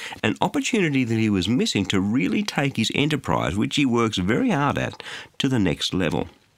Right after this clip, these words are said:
So we chatted over lunch, and he became more and more excited, and then I could see it in his eyes, he had one of those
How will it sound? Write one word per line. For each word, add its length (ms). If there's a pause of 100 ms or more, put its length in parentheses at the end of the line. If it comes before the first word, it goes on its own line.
(340)
So 140
we 100
chatted 280
over 200
lunch, 360
and 120
he 60
became 360
more 380
and 100
more 260
excited, 600 (280)
and 180
then 180
I 100
could 140
see 240
it 60
in 100
his 160
eyes, 340 (400)
he 140
had 260
one 140
of 80
those 280